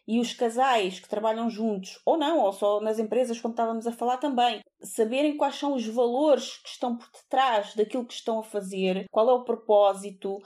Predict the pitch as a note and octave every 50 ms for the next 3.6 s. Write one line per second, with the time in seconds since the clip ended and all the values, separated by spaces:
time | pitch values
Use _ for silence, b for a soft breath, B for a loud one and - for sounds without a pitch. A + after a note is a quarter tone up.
0 | b b b _ - A3 A3 - D#4 D4+ D4+ - - - C#4 C4 B3+ B3+ - B3
1 | A3+ A#3 A#3+ A3+ A3 A3 - A3 G#3+ G#3+ - - - C#4+ C#4+ C#4+ C4 - C4 C4+
2 | B3 C4 B3 A#3+ A#3+ A#3+ A#3+ A#3 A#3+ A#3 A3+ A3+ - - - G#3 G3+ G3 G3 F#3+
3 | - - A3+ A#3 - C4 B3+ C#4+ C#4+ C#4+ -